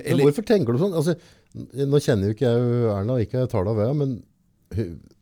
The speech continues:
Speaker 1: hun slår meg ikke som en, en bitter, ond kvinne.
Speaker 2: Nei, hun er fryktelig god. Hun er, hun er, hun er politikkens svar på The Smiling Buddha.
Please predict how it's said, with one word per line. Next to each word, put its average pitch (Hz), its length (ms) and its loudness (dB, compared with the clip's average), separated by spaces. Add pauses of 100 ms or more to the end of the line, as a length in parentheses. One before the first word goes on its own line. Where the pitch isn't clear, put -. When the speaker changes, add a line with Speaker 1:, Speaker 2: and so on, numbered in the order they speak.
Speaker 1:
hun 110 100 -2
slår 87 440 -2
meg 117 220 0
ikke 147 140 0
som 156 160 -6
en, 139 180 -2
en 117 420 -6
bitter, 101 460 -4
ond 107 300 -2
kvinne. 120 340 -2 (800)
Speaker 2:
Nei, 151 340 -6
hun 147 160 -6
er 147 100 -8
fryktelig - 560 -10
god. 147 240 -4 (160)
Hun 143 160 0
er, 143 200 0 (160)
hun 147 180 0
er, 139 260 -2
hun 143 180 -2
er 131 80 -4
politikkens 139 520 -6
svar 117 180 -4
på 139 100 -10
The 135 80 -6
Smiling 117 480 -8
Buddha. 127 280 -8